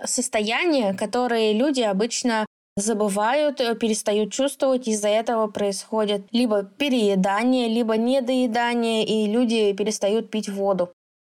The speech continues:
И это, наверное, основные, э, состояния, которые нужно учитывать, на которые нужно опираться. Когда у нас есть жажда, мы должны выпить воду,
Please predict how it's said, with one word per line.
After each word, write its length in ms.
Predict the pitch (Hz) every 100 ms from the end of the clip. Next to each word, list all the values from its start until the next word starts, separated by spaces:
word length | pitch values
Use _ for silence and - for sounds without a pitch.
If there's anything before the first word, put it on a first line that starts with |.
| -
И 140 | 214
это, 220 | 226 247
наверное, 400 | 240 233 233 220
основные, 680 | 214 - 226 233 226 202 180
э, 420 | - - 190 190
состояния, 640 | 190 202 208 208 262 269
которые 360 | 196 185 226 214
нужно 440 | 202 233 226 202
учитывать, 720 | 185 208 - 226 202 156 - _ _ _ -
на 120 | 220
которые 400 | 214 247 247 226
нужно 360 | 214 233 220
опираться. 640 | 208 214 214 202 196 - 180 _ _ _ _ -
Когда 240 | 214 226
у 60 | 220
нас 240 | 214 -
есть 200 | 220 202
жажда, 580 | 202 214 294 269 214 196
мы 200 | 208 233
должны 460 | 220 208 202 214 214
выпить 400 | 202 196 190 196
воду, 420 | 190 190 185